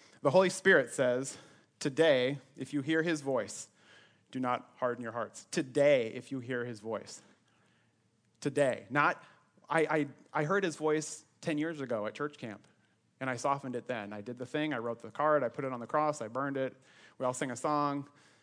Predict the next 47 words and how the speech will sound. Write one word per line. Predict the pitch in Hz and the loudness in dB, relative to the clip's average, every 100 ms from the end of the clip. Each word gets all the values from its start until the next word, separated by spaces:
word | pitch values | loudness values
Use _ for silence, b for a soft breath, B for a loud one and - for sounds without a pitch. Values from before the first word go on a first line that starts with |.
| b b - | b b -6
and | 139 135 139 | -2 0 0
that | 135 | 0
was | 139 135 | 0 2
it. | 170 - - - | 2 0 -4 -8
Or, | 156 139 139 - - | 2 4 4 0 -6
you | 156 | -4
know, | 156 | -2
or | 160 147 | 0 0
twenty | - 180 180 | 0 -2 2
years | 196 196 | 2 2
ago, | 151 127 | 2 4
I | 123 | 4
walked | 123 127 139 | 2 0 0
down | 151 | 0
an | 151 | 2
aisle | 151 156 139 120 | 2 2 0 -2
and | 117 | -4
I | 113 | -6
said | 117 147 | -2 0
a | 139 | 2
thing, | 151 175 127 | 0 0 -2
and | 120 | -4
then | 123 123 | -4 -4
the | |
church, | 123 151 135 - - B B B _ - - | -4 -4 -4 -10 -16 B B B _ -20 -8
you | 139 | -4
know, | 131 127 123 | -2 -2 -2
said | - 147 135 | 0 0 2
something | 156 143 147 | 0 2 0
back, | 147 160 123 | 4 4 2
and | 143 | 0
then | 127 123 | -4 -4
that's, | 123 123 - | -4 -6 -6
I | 127 | -6
did | 143 196 214 | 0 2 2
that. | 143 107 - - b b b b b b b _ - | 0 -2 -8 -20 b b b b b b b _ -10
But | - | 0
the | |
Holy | 147 160 | 2 2
Spirit | - 170 | 2 0
says, | 143 135 - | 0 -4 -6
"Today, | - 156 123 139 151 135 | -8 -8 0 4 4 4
if | 120 117 | -2 -8
you | 117 | -8
hear | 120 | -4
his | 113 98 | -6 -6
voice." | 107 92 - | -8 -10 -14